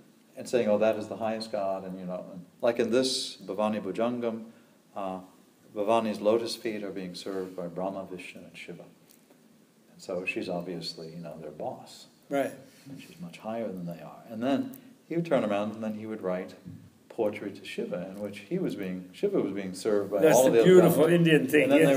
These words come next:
Speaker 1: would turn around and
Speaker 2: Yes.
Speaker 1: like, so each one became the
Speaker 2: Mm-hmm.
Speaker 1: very center of the mandala.
Speaker 2: Right.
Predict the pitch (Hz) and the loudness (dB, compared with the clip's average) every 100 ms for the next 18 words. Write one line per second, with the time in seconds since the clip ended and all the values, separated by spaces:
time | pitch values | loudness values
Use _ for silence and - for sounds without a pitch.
0 | 127 139 131 120 113 113 110 165 175 - | 4 4 4 6 4 4 6 10 10 8
1 | - - - - 135 123 143 160 160 135 | -2 -12 -20 4 8 8 8 4 4 4
2 | 175 117 107 107 120 107 104 98 101 95 | 4 4 0 -4 -4 -2 -2 0 0 0
3 | - - 139 160 120 98 95 87 95 113 | -2 -6 -8 -6 -6 -4 -8 -12 -12 -12
4 | 131 107 92 87 139 135 | -8 -6 -6 -8 2 2